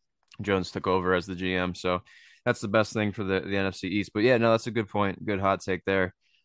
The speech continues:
Uh, well, I guess we'll find out. Yeah, absolutely. I, I could definitely see McCarthy getting canned pretty soon, but we'll see. I think next year, I think he has a, he has a job through next year, and after that,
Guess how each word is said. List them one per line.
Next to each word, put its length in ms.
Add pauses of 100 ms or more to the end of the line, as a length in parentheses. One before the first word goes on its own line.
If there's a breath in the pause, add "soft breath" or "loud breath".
(160)
Uh, 220
well, 140
I 80
guess 120
we'll 60
find 260
out. 240 (420)
Yeah, 160
absolutely. 500
I, 220
I 60
could 100
definitely 280
see 120
McCarthy 440
getting 200
canned 260
pretty 220
soon, 420
but 240
we'll 200
see. 360
I 60
think 180
next 300
year, 300 (560)
I 80
think 260
he 220
has 260
a, 160
he 80
has 120
a 60
job 280
through 180
next 340
year, 200
and 100
after 360
that, 280